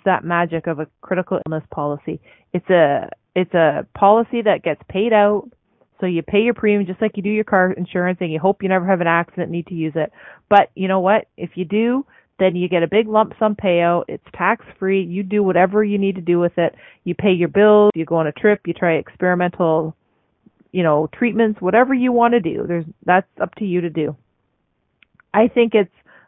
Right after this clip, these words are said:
a fantastic opportunity for people to protect the income in case they get sick so they don't end up depleting their finances, which is what I mostly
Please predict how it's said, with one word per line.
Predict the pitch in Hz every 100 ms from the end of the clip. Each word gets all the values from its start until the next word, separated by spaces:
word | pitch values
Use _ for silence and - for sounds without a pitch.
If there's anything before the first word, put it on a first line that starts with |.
| -
a | 185 170 - _
fantastic | 202 190 220 214 - 196
opportunity | 196 185 - 180 175
for | -
people | 156 165 - 160 170 _ _ _ _
to | 214 180 170 -
protect | 180 - 214 -
the | 196
income | 180 185 190 180 170
in | 170
case | 165 202 190 -
they | 185
get | 185 185 -
sick | 180 -
so | -
they | 170
don't | 170
end | - 175
up | 160
depleting | 165 - - 185 185
their | 170 -
finances, | 156 151 147 147
which | 151 147
is | 165
what | 165
I | 160
mostly | 160 160 156 156